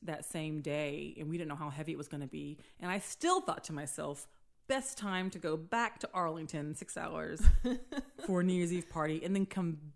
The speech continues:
Speaker 1: back to the same snow, snow system <laughs> that's going to be hitting the panhandle."
Speaker 2: We're either freezing hot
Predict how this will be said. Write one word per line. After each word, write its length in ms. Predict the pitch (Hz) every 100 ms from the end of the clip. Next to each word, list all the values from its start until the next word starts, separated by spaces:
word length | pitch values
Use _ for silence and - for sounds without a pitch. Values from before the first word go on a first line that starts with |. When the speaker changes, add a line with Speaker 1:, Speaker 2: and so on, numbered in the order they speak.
| -
Speaker 1:
back 320 | 180 214 - -
to 80 |
the 100 | 185
same 320 | 170 208 202 196
snow, 360 | - 190 185 -
snow 220 | - 196
system 500 | 208 160 - 151 160 -
<laughs> 60 | 254
that's 180 | 214 -
going 220 | 208 214
to 80 | 185
be 140 | 202
hitting 260 | 196 202 170
the 80 | 175
panhandle." 800 | - 196 202 - 180 175 185 - -
Speaker 2:
We're 140 | 226 240
either 180 | 220
freezing 460 | 208 247 254 262 254
hot 500 | 247 226 226 214